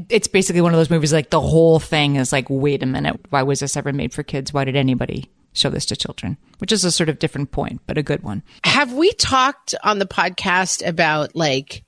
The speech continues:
Speaker 2: the theory of, like, scary materials, like fairy tales and kids? Like, we should talk about it because there's a lot of really interesting stuff about, like, basically, like, you should not skip the part with the shark in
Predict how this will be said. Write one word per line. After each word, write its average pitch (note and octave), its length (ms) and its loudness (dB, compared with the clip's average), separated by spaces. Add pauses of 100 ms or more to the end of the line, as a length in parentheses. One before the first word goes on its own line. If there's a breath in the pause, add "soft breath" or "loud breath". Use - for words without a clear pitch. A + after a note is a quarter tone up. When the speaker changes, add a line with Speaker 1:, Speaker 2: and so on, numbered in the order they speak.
(140)
Speaker 2:
the G3+ 120 6
theory G#3 640 4
of, E3 160 0
like, D#3+ 200 0
scary F3+ 800 4
materials, D#3+ 760 0
like F#3 140 0
fairy D#3+ 300 2
tales D#3+ 340 0
and C#3 160 -6
kids? D#3+ 520 -2
Like, E3 140 0
we A3+ 120 2
should G#3+ 240 0
talk - 340 0
about D3+ 260 0
it C#3+ 100 -12
because E3 300 -2
there's F3+ 220 0
a F#3+ 60 4
lot E3+ 420 2
of D#3+ 140 -6
really D#3 240 -2
interesting C#3+ 520 -6
stuff C3 400 -2
about, E3 320 -2
like, E3+ 240 -4 (380 soft breath)
basically, A#3+ 480 2
like, F3 180 0
you G#3 100 2
should F#3 300 2
not G#3+ 400 0
skip - 340 0
the F3 80 -6
part C#3+ 220 -2
with C#3+ 100 -10
the F#3 60 -2
shark - 400 0
in E3+ 220 -4